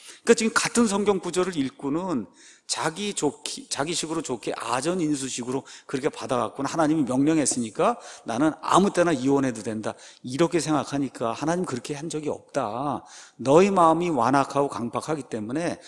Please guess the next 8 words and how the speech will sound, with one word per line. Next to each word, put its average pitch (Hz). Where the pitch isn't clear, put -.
하는 214
수 190
없이 -
하나님이 151
허락을 156
했다는 127
거예요. 104
예, 101